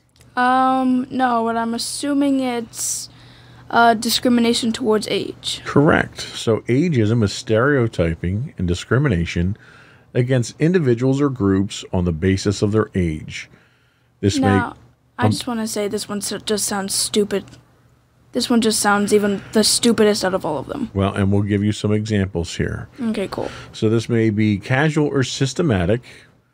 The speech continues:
Speaker 2: Uh, the term was coined in nineteen sixty-nine to describe discrimination against seniors and pattern on sexism and racism. Ageism is a combination of three connected elements.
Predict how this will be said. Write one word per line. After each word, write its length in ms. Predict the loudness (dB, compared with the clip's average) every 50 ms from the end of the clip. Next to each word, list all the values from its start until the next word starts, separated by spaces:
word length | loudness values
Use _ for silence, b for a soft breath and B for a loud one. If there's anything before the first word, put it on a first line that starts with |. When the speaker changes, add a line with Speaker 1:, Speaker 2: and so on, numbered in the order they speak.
| _ _ _ _ _ _ -4
Speaker 2:
Uh, 280 | 0 0 2 2 2
the 140 | 2 0 0
term 360 | -2 -2 -4 -2 0 0 0
was 160 | 0 -2 -2 -4
coined 420 | -4 -4 -2 0 2 2 2 2
in 120 | 2 2
nineteen 380 | 2 0 0 -2 -2 -2 -2 -2
sixty-nine 800 | -2 -2 -2 -2 -2 -2 -2 -2 0 0 0 0 0 -2 -2 -4
to 100 | -6 -6
describe 500 | -6 -6 -6 -4 0 0 2 2 2 0
discrimination 720 | -2 -6 -8 -6 -2 -2 0 2 2 2 0 0 0 0 0
against 340 | 0 0 -2 -4 -4 -6 -8
seniors 640 | -4 -2 -2 0 -2 -2 -4 -8 -12 -16 -20 -20 -20 B B B B B B B
and 220 | -2 -2 -2 -4
pattern 480 | -6 -4 0 0 2 2 2 2 0 0 0
on 160 | 0 0 0
sexism 720 | 0 0 0 0 0 0 0 0 2 2 2 2 0 0
and 140 | 0 0 0
racism. 640 | 2 2 4 2 2 2 -2 -4 -4 -4 -6 -10 -12 -16 _ b b b b b b b b b -2
Ageism 500 | 0 0 0 2 2 2 2 2 2 2
is 80 | 2
a 60 | 0
combination 640 | 0 0 0 0 2 2 2 2 2 0 0 0 0
of 120 | 0 0 -2
three 500 | -4 -6 -2 0 0 2 2 0 -2 -4
connected 560 | -4 -2 0 0 0 0 0 0 -2 -4 -2 0
elements. 640 | 0 0 2 2 0 -2 -4 -8 -10 -14 -18 -20